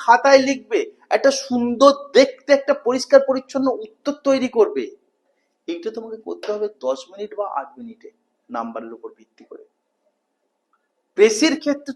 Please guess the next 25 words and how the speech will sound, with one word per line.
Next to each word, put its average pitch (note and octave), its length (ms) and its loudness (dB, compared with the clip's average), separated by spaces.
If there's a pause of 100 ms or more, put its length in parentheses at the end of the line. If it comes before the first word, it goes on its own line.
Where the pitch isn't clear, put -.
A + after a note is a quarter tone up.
তুমি C4+ 220 -2
একটা C#4 240 -2
প্রেসি C4 220 -8 (120)
ভাববে, B3+ 400 0 (460)
একবার A#3+ 260 2
সেটা B3+ 220 0
প্র্যাকটিস B3 400 0
খাতায় B3+ 340 2
লিখবে, A3 320 -4 (360)
সেকেন্ড B3 320 6
বার D4+ 180 12
প্র্যাকটিস C#4 380 2
খাতায় C4 340 4
লিখবে, B3 260 -4 (260)
ফাইনালাইজ C#4 580 6 (120)
করবে C4+ 300 0
বা C4+ 60 2 (160)
চূড়ান্ত E4 380 6 (140)
করবে, B3 260 2 (340)
তারপর B3+ 380 8
সেই C#4 120 0 (100)
খোপ D#4 140 6 (120)
খোপ D4 140 6 (100)
দেওয়া C4 220 8
যে B3+ 60 -12